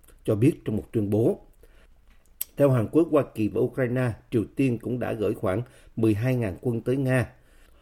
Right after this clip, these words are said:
Hội đồng Tham mưu trưởng Liên quân hôm hai mươi ba tháng mười hai cho biết rằng ít nhất một ngàn một trăm người Triều Tiên đã thiệt mạng hoặc bị thương. Cùng ngày hai mươi ba tháng mười hai, quân đội Ukraine tuyên bố họ đã bắn hạ bốn mươi bảy máy bay không người lái mà lực lượng Nga triển khai trong các cuộc tấn công qua đêm,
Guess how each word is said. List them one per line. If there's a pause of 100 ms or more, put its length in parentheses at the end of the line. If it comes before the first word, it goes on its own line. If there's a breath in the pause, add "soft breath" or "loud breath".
(180)
Hội
đồng
Tham
mưu
trưởng
Liên
quân
hôm
hai
mươi
ba
tháng
mười
hai
cho
biết
rằng
ít
nhất
một
ngàn
một (140)
trăm
người
Triều
Tiên
đã
thiệt
mạng
hoặc
bị
thương. (760 soft breath)
Cùng
ngày
hai
mươi
ba
tháng
mười
hai,
quân
đội
Ukraine
tuyên
bố
họ
đã (180)
bắn
hạ
bốn
mươi
bảy
máy
bay
không
người
lái
mà
lực
lượng
Nga
triển
khai
trong
các
cuộc
tấn
công
qua
đêm,